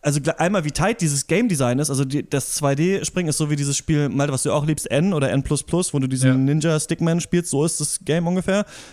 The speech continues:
Speaker 1: Was ich schon liebe, dann ist der Look so wie bei Fez und der Soundtrack auch. Und, äh, gleichzeitig gibt's noch eine geile Story drauf. Also ich bin, äh, völlig überwältigt davon. Ähm,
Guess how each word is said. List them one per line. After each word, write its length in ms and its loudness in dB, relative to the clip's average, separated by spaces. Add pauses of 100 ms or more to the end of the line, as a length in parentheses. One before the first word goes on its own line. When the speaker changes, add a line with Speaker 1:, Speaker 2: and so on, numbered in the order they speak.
(100)
Speaker 1:
Was 160 0
ich 120 2
schon 280 2
liebe, 460 2 (200)
dann 120 0
ist 160 -2
der 340 2
Look 260 0
so 180 0
wie 80 2
bei 200 2
Fez 320 0
und 160 -2
der 80 0
Soundtrack 540 -2
auch. 340 0
Und, 320 0
äh, 260 2
gleichzeitig 480 0
gibt's 160 -4
noch 80 0
eine 100 0
geile 200 0
Story 280 0
drauf. 240 0
Also 140 0
ich 100 -6
bin, 280 2
äh, 180 0
völlig 240 -2
überwältigt 400 -2
davon. 360 -2 (360)
Ähm, 440 0